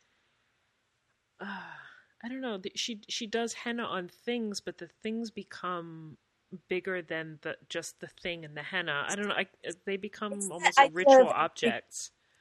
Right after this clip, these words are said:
Speaker 2: Say that again?
Speaker 1: They become almost ritual objects.
Speaker 2: Yeah, it's that everyday ritual.
Speaker 1: Yeah.
Speaker 2: It's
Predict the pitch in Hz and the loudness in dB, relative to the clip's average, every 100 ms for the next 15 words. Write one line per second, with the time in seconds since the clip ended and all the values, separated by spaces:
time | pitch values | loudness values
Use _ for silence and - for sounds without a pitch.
0 | _ _ _ - - _ _ _ _ - | _ _ _ -20 -20 _ _ _ _ 10
1 | 240 233 226 247 269 - - - - 220 | 12 12 12 10 10 0 -20 -16 0 2
2 | 233 - 247 240 - 202 196 - 170 214 | 2 -2 -4 -4 -6 -4 -6 -2 0 0
3 | - 175 - 165 - 165 110 - - - | 0 -2 0 0 0 -4 -4 -6 -10 -10
4 | - 330 208 - 262 - 294 - 254 262 | -2 6 6 8 2 10 10 12 10 12
5 | 269 240 220 208 208 - 175 151 - _ | 10 10 10 8 6 6 6 6 0 _
6 | _ _ 202 196 180 170 151 185 - | _ _ -4 -2 -2 -6 -10 -14 -20